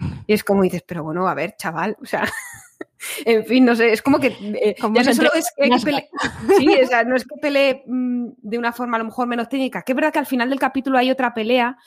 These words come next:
Speaker 1: en la que sí que se le ve como, como más suelto, ¿no? A la hora de soltar mamporros, por decirlo así. Pero la forma física de, de este Loki, en fin, necesita unas horitas de gimnasio. No digo yo que vaya a ser Thor, no hace falta tampoco pasarse, pero, jolín,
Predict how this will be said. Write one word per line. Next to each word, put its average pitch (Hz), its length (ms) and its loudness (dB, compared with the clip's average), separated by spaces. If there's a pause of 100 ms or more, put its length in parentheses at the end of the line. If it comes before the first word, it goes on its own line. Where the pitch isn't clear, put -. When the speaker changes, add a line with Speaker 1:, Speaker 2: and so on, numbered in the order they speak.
(160)
Speaker 1:
en 214 100 -2
la 190 100 0
que 202 80 -4
sí 208 160 -4
que 254 100 0
se 247 140 -2
le 208 100 2
ve 214 100 2
como, 196 840 2 (280)
como 185 180 -6
más 196 200 -2
suelto, 226 320 -2
¿no? 214 100 0
A 233 60 0
la 202 80 0
hora 190 160 0
de 185 360 0
soltar 202 280 -2
mamporros, 190 520 0
por 185 120 -6
decirlo 180 240 -6
así. 214 240 -8 (320)
Pero 208 260 6
la 190 140 2
forma 220 320 2
física 254 500 2
de, 220 460 2
de 214 80 0
este 220 200 -6
Loki, 202 880 -4
en - 40 -20
fin, 220 200 -6
necesita 180 360 -6
unas 214 180 -4
horitas 170 320 -4
de 165 280 -6
gimnasio. 175 420 -6 (220)
No 196 80 2
digo 220 160 8
yo 214 120 6
que 220 140 2
vaya 202 200 4
a - 20 0
ser 180 220 0
Thor, 277 220 2
no 202 100 4
hace 180 180 -4
falta 254 280 0
tampoco 185 440 -2
pasarse, 240 500 -6 (340)
pero, 202 200 2
jolín, 220 360 2